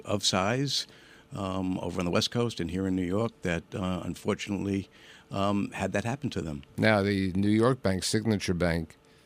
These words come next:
Speaker 2: uh, was a major competitor to you in the multifamily and the re-, in the real estate lending focus. Um, what, what happened with the clients over there?
Speaker 1: Okay, so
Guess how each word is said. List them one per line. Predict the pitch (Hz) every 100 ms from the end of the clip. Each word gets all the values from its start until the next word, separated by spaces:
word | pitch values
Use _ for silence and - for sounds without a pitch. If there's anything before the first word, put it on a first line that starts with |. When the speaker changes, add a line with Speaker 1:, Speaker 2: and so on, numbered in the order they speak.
| - -
Speaker 2:
uh, | 85 85 85 80 76
was | 85 85 87
a |
major | 101 101 92 95
competitor | 110 104 120 120
to | - 95
you | 90 90
in | 85
the |
multifamily | 87 90 87 85 92 90 90 87 82
and | 85
the | 82
re-, | 85 -
in | 104 90
the | 85
real | 92 92
estate | 90 82 80
lending | 80 82 82 73 - - -
focus. | 95 98 95 71 - - - - - -
Um, | 87 87 82 73 - - - -
what, | - 107 143 - -
what | 120
happened | 127 117 113 110
with | 104 95 - -
the | 92
clients | - 104 95 80 -
over | 76 76
there? | 76 73 - -
Speaker 1:
Okay, | 98 87 -
so | - 104 98